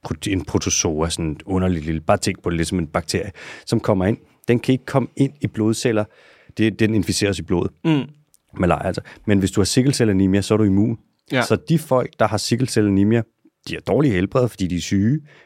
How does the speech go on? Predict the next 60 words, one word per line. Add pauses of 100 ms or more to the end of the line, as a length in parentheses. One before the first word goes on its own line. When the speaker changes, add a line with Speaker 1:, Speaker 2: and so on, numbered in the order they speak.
(180)
Speaker 1:
men
de
får
ikke
malaria,
så
de
overlever. (120)
Så
der
Speaker 2:
Mm.
Speaker 1:
kan
man
se,
at
du
faktisk
har,
at (500)
det
bliver
favoriseret
hos
befolkningen,
ikke?
Speaker 2:
Jo,
men
det
er
det,
jeg
mener,
at
du
ved,
men
malaria
er
jo
ikke
et
problem,
hvis
du
bor
nordpå. (100)
Så
det
vil
sige,
man,
det
kommer
aldrig
til
at
være
et
vindende
aspekt,